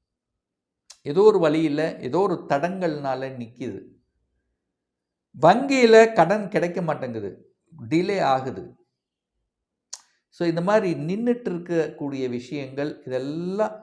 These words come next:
இப்ப சரியாகும். அப்போ வீடு பாதியில் இருந்த வீட்டு இப்ப கட்டி முடிப்பதற்குண்டான வாய்ப்புகள்,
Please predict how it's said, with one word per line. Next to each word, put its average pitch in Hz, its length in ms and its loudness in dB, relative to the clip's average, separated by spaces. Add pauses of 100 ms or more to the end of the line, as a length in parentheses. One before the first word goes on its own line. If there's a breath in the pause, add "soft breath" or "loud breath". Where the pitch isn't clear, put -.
(120)
இப்ப 208 340 -4
சரியாகும். 120 680 -4 (320)
அப்போ - 240 -8
வீடு 190 380 2 (340)
பாதியில் 180 560 0
இருந்த 151 340 -6 (140)
வீட்டு 160 400 -4 (120)
இப்ப - 320 -12
கட்டி - 480 -10 (200)
முடிப்பதற்குண்டான 175 1200 -4
வாய்ப்புகள், 147 640 -4